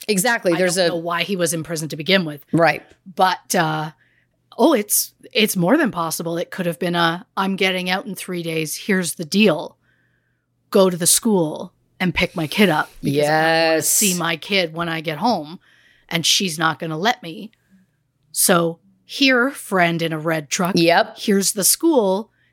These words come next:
Speaker 2: This is what she looks like. Go sit there so you can see, you know, figure out the timing of everything, and then take her someplace and have her there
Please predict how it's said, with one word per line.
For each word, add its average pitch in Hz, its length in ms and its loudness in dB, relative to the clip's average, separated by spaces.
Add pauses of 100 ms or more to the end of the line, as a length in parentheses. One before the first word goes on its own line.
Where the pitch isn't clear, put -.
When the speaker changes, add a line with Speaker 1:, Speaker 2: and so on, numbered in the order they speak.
(100)
Speaker 2:
This 180 180 2
is 180 140 -2
what 190 180 -2
she - 180 0
looks 247 280 0
like. 185 260 -4 (220)
Go 180 240 2
sit - 300 0
there 202 180 2
so - 180 -4
you 185 80 -8
can 190 180 -8
see, 180 540 -4 (1400)
you 208 160 4
know, 180 280 2
figure 180 440 -4
out 180 180 0
the 208 80 -10
timing 214 480 -2
of 156 100 -16
everything, 151 640 -10 (640)
and 175 160 2
then 170 160 2
take - 320 -4
her 226 120 -2
someplace 156 760 -2
and 185 140 -2
have 160 320 -2
her 185 160 0
there 170 400 -2